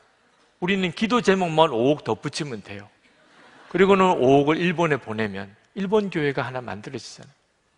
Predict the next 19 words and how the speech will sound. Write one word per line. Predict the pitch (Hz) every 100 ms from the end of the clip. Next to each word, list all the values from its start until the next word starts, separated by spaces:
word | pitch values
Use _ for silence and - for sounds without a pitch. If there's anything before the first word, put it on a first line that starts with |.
| _ _ _ _
그 | - 233
교회가 | 214 208 196 185
지금 | 175 170
창립 | - 175 165 170 135
이십 | 113 151
주년이 | - 156 143 120
돼서 | 107 101 - 104 -
이번 | 156 175 165
십일월 | - 180 165 147
둘째 | 131 120 170
주일에 | 143 143 123 123
저희 | 104 120 117
장로님들과 | - 151 180 180 170 170 160
다 | - - 190
그 | - 165
교회 | 147 123
가서 | 117 104 113 110 - - - - -
창립 | - 175 180 190 170
예배, | 139 135